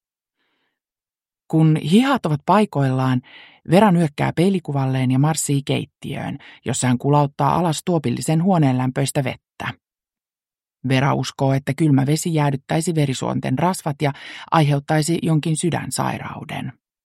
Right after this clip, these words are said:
Ovella Vera pukee ortopediset lenkkitossunsa ja kilpikonnakuvioiset aurinkolasinsa ja lopuksi kenties kaikkein tärkeimmän asusteensa,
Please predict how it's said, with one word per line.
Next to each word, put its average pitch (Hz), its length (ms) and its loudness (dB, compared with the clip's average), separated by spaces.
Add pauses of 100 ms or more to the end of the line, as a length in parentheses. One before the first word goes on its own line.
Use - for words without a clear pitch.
(600)
Ovella 208 380 6
Vera 147 260 2
pukee 139 300 0
ortopediset 135 680 -2
lenkkitossunsa - 840 -2
ja - 260 -8
kilpikonnakuvioiset 127 1080 -2 (100)
aurinkolasinsa 156 880 0 (480)
ja 170 140 2
lopuksi 202 380 2
kenties 170 380 -2
kaikkein 139 460 0
tärkeimmän 185 640 -2
asusteensa, 123 720 -2